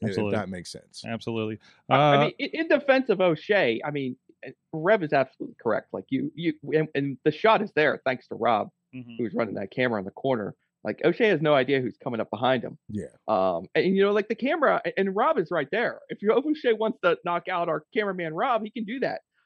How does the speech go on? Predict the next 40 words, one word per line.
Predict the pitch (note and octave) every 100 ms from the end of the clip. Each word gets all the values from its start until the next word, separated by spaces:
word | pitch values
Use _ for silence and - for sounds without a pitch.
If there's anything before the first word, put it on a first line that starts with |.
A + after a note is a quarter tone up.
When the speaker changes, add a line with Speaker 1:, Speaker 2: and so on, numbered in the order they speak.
| _
Speaker 3:
Uh, | D#3+ D#3 D#3
a | E3+
few | B3+
moments | B3 A3+ -
earlier, | B3+ D4+ G3 F#3 F#3+ -
he | C4
has | C4 A#3+ A#3+
a | G3
steel | - C4+ A#3+
chair, | - A3+ A3+ E3
like, | D#3+ -
literally | E4+ D#4 A3+ G#3
right | B3 D#4+ -
in | D4 -
front | D#4 E4+
of | G#3
me, | F#3 - _ _ _ _ -
you | G3
know, | E3 E3 G#3 - -
and, | G#3+ F#3+ _
you | G3+
know, | - F#3
does | F3
he | G3 F3 E3
knock | F#3 F#3 - _
me | A3 A#3+
down, | B3 B3+ C4 G#3+
you | A3+
know, | A3+
or | G#3+
do | A3+
anything | A#3 A#3 A#3 G#3+
to |
me? | G#3 B3+ C4+ A3+
You | G3+
know, | F#3 G#3+ A3 - _ -
I'm | F3+ G3
right | G#3+
there. | A#3+ C4 A#3 G#3+
No, | C3+ B2 C4